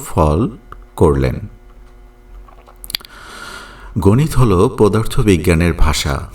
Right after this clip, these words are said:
গণিতের মাধ্যমেই তিনি পদার্থবিজ্ঞানের প্রতি আগ্রহী হয়ে হলেন। কেমব্রিজে উচ্চতর গণিতে স্নাতকোত্তর ডিগ্রি অর্জনের পর তিনি তাত্ত্বিক পদার্থবিজ্ঞানে পিএইচডি গবেষণা শুরু করলেন।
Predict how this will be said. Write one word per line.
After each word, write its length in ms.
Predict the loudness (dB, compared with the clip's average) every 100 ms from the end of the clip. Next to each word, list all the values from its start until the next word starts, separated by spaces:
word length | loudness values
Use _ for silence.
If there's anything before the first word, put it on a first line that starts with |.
| -10
গণিতের 480 | 0 2 2 2 2
মাধ্যমেই 540 | 2 0 0 0 0 0
তিনি 400 | 0 0 -2 -2
পদার্থবিজ্ঞানের 920 | -2 0 -2 -2 -2 0 0 -2 -2 -2
প্রতি 460 | -2 -2 -2 -2
আগ্রহী 640 | -2 -2 -2 -2 0 -2 -2
হয়ে 340 | 0 2 2
হলেন। 340 | 0 0 -2 -6 -16 -20 -20 -20 -20 -20 _ -20 -20 -20 -20 -20 -20 -20 -20 -18 0
কেমব্রিজে 640 | 2 2 0 0 2 2
উচ্চতর 840 | 0 0 0 2 4 4 2 0 -4 -4
গণিতে 720 | 2 2 2 0 0 0 0
স্নাতকোত্তর 1000 | -2 -2 -2 -2 -2 -4 -2 -2 -2 -2
ডিগ্রি 360 | 0 2 2 2
অর্জনের 420 | 2 0 0 -2
পর 220 | -2 -2
তিনি 500 | -2 -2 -2 -2 -4 -8 -8
তাত্ত্বিক 480 | -4 -4 -4 -8 -4
পদার্থবিজ্ঞানে 960 | 0 0 0 -4 -4 -2 -2 -2 -2 -4 -2
পিএইচডি 480 | 0 2 0 -2 0
গবেষণা 560 | 0 0 -4 -6 -4
শুরু 300 | -4 -2 -2
করলেন। 400 | 0 0 0 -2